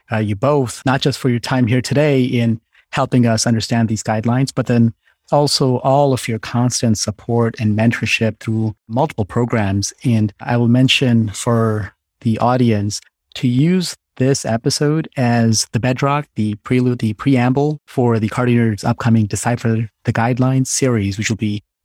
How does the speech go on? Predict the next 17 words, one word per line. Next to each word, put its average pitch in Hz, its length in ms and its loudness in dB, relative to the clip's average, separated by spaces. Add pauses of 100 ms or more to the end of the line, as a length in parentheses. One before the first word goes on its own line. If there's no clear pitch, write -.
(160)
many, 143 400 2
many 117 480 2 (160)
question 135 480 0
answer 117 500 0
podcasts 113 840 -4 (100)
that'll 117 180 2
help 135 340 -2
really 135 240 0
dive 117 380 -2
into 104 280 0
the 98 80 -4
nuances 104 520 0
and 92 80 -2
details 95 480 -4
of - 80 -6
the - 80 -14
document. 95 520 -4